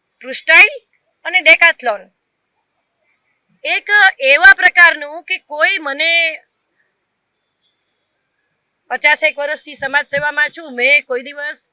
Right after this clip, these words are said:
વુમન્સ ડે એ સ્પોર્ટ્સના માધ્યમથી ઉજવાય તો મને એમ લાગે છે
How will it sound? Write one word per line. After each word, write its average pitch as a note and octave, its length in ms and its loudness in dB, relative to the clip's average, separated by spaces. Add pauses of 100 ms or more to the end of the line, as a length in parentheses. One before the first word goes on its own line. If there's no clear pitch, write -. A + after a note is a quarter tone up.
(560)
વુમન્સ C#4+ 480 -6
ડે C4+ 320 0 (680)
એ D#4 120 -6
સ્પોર્ટ્સના E4 800 -2
માધ્યમથી D#4+ 560 0
ઉજવાય A#3+ 720 2 (920)
તો E4 80 -8 (500)
મને B3+ 340 -2
એમ E4+ 100 2
લાગે C#4+ 380 0
છે A#3+ 360 -6